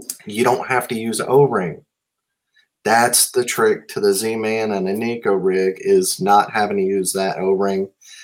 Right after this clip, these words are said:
It's one less step. You just hook it right in that egg sac, and you, you know, uh, I use the bang sticks. So if I'm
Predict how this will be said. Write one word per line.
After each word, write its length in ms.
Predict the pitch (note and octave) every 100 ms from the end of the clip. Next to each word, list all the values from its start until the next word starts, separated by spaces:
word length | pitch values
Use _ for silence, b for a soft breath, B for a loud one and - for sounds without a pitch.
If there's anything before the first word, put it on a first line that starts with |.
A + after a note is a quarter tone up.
| B
It's 200 | G2 -
one 220 | - G#2+ G#2+
less 280 | F#2+ E2+
step. 540 | - - C3+ B2 A#2+ - b b b
You 120 | G#2+
just 200 | G#2 G#2+
hook 200 | B2+ A#2
it 80 | G#2
right 240 | F2+ A#2 -
in 60 |
that 200 | A2 G2
egg 240 | - B2 A#2+
sac, 460 | - B2 B2 A#2+ _ _ b b b _
and 180 | F#2+ F#2+
you, 200 | F2+ F#2 - _ _
you 180 | A2+ G2
know, 260 | F#2 F2+ - _ _ _ _ -
uh, 240 | F2+ F2 F2 -
I 100 | A#2+
use 340 | C#3+ C3+ -
the 80 | G2
bang 320 | A2 A2+ A2+
sticks. 640 | - - E2 C#2+ - - C#3 C3+ _ F#2
So 440 | - A2+ G#2 G2
if 200 | A2+ A2
I'm 320 | A2 G2+ G2